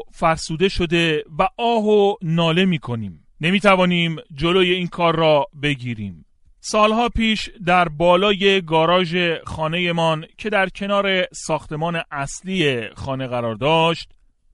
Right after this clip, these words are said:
اتاقی درست کردم تا به عنوان اتاق مطالعه از آن استفاده کنم. در اتاق کارم در کلیسا به علت مراجعات زیاد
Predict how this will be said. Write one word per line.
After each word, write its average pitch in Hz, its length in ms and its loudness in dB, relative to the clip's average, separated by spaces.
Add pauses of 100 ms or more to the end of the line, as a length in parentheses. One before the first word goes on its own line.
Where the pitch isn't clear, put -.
اتاقی 240 800 0
درست 156 480 -2
کردم 139 680 -2
تا 190 160 -2
به 233 180 -2
عنوان 202 680 0
اتاق 180 460 -4 (280)
مطالعه 147 800 -4
از 135 260 -4
آن 139 380 -4 (100)
استفاده 117 600 -6
کنم. 92 340 -16 (280)
در 160 200 2
اتاق 190 680 0
کارم 175 720 0 (140)
در 143 180 2
کلیسا 151 760 0 (180)
به 180 100 -4
علت 180 460 -2 (280)
مراجعات 151 840 -2
زیاد 139 600 0